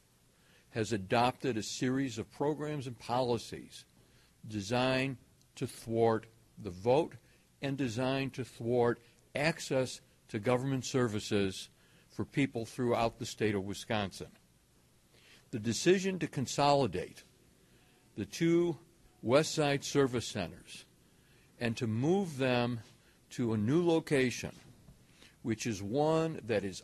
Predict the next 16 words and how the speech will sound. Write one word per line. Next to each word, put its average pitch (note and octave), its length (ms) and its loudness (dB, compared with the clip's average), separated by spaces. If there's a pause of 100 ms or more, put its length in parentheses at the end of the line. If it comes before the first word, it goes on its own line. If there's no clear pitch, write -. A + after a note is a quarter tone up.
isolated C#3 800 2 (380)
in G#2 160 -4
regards C3 800 0 (300)
to - 200 -8
accessibility, C3+ 1080 0 (720)
is A2 260 -4
totally D3 600 0
unacceptable A#2 920 -2 (400)
to A2+ 120 -4
the G#2 100 -4
people A2+ 520 0
of G2+ 80 -6
the F#2 60 -10
state G#2+ 280 2
of F#2+ 60 0
Wisconsin. F#2+ 640 -4